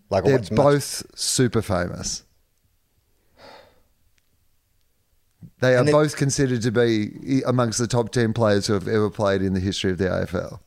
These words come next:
Speaker 1: Oh, Gary Ablett.
Speaker 2: Gary Ablett. So
Speaker 1: Right.
Speaker 2: he says Gary Ablett, he's the goat. But I
Speaker 1: Yeah.
Speaker 2: don't know if he means junior or senior.
Speaker 1: It'd have to be junior, right? Who is the better, who is the goat out of those two? In your
Speaker 2: I believe,
Speaker 1: opinion?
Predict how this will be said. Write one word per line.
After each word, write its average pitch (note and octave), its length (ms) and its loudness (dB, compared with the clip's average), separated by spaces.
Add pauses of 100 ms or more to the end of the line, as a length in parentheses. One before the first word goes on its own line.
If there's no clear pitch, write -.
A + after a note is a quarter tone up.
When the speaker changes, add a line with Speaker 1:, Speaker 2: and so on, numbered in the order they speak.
Speaker 1:
Oh, B2+ 160 4
Gary G2+ 260 2
Ablett. F#2 260 -2 (400)
Speaker 2:
Gary G#2 260 0
Ablett. - 300 -8 (200)
So A#2 200 2
Speaker 1:
Right. G2+ 180 2
Speaker 2:
he A#2+ 120 -2
says B2 240 0
Gary D3 300 4
Ablett, A#2 340 2
he's G#2 260 0
the A2 100 0
goat. F#2 440 -4 (320)
But A#2 140 2
I G#2+ 40 4
Speaker 1:
Yeah. G#2 60 2
Speaker 2:
don't G#2 120 0
know G#2+ 100 2
if G#2 80 -4
he G#2+ 120 0
means G2+ 380 0 (520)
junior G#2 420 2
or F#2+ 60 2
senior. F#2 560 -4 (500)
Speaker 1:
It'd B2 140 0
have D3+ 140 0
to - 80 -6
be D2+ 220 -6 (200)
junior, G#2+ 440 -4
right? C3 200 -4
Who A3+ 160 2
is B3 220 0 (440)
the - 80 -4
better, F2+ 280 0 (320)
who D#3 180 -2
is F3 120 -2
the A#2 60 -2
goat E2 260 -2 (460)
out G2+ 140 -2
of F2+ 60 0
those - 200 -2
two? D#2 240 -8 (480)
In G#2 60 -2
your A2+ 100 4
Speaker 2:
I B2+ 60 4
believe, A2+ 300 2
Speaker 1:
opinion? F2 100 -12